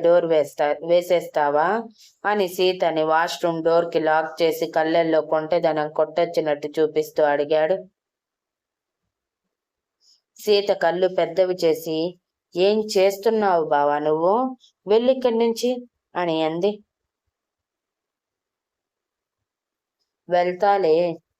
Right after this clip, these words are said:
ఒక హాఫ్ అన్ అవర్ ఆగు, ఇద్దరం కలిసే వెళ్దాం" అంటూ సీతని ఎత్తుకొని షవర్ కింద నిల్చోబెట్టి షవర్ on చేయగానే సీత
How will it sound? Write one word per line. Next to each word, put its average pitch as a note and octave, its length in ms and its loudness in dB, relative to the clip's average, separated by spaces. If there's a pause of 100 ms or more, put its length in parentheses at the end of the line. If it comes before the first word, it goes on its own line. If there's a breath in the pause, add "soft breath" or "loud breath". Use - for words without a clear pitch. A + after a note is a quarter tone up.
(100)
ఒక G3 200 0
హాఫ్ E3+ 360 0
అన్ F#3 120 -4
అవర్ F3+ 260 2
ఆగు, E3 280 0 (440)
ఇద్దరం G#3+ 440 0
కలిసే D#3+ 500 0
వెళ్దాం" D#3 420 0 (540)
అంటూ G3+ 360 0
సీతని F3+ 520 0
ఎత్తుకొని E3 440 -2
షవర్ E3+ 380 0
కింద E3 280 -2
నిల్చోబెట్టి D#3+ 720 0
షవర్ E3 340 0
on E3 180 -2
చేయగానే D3+ 640 0 (500 loud breath)
సీత G#3 340 2